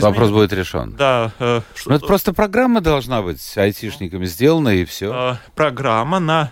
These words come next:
Speaker 2: разработку программы ещё по линии
Speaker 1: Вау.
Speaker 2: Министерства благосостояния семьдесят тысяч евро, э,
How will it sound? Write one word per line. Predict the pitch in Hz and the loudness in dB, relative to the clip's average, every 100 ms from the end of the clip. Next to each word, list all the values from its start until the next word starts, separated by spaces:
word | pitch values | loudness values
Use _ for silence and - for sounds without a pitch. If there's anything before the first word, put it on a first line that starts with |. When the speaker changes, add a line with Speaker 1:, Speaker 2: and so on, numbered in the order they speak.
| - | -4
Speaker 2:
разработку | 151 127 139 143 170 135 | -4 -2 -2 -2 -4 -6
программы | - 123 135 165 233 196 113 101 - - - _ | -4 -2 0 0 -2 -4 -6 -8 -14 -18 -20 _
ещё | 143 147 - 190 - | -10 -8 0 0 0
по | 120 | -2
линии | 127 139 135 | -2 -2 -2
Speaker 1:
Вау. | 92 95 85 71 | 2 4 4 0
Speaker 2:
Министерства | 64 147 151 143 117 | -6 -12 -8 -8 -6
благосостояния | 123 123 - 127 135 147 185 170 | -6 -6 -6 -4 -2 -2 0 -2
семьдесят | 139 - 170 185 156 - | -2 0 0 0 -8 -8
тысяч | 156 - - | -8 -8 -6
евро, | 139 117 101 - - - _ - - | 0 0 0 -6 -18 -20 _ -20 -4
э, | 120 120 | 2 2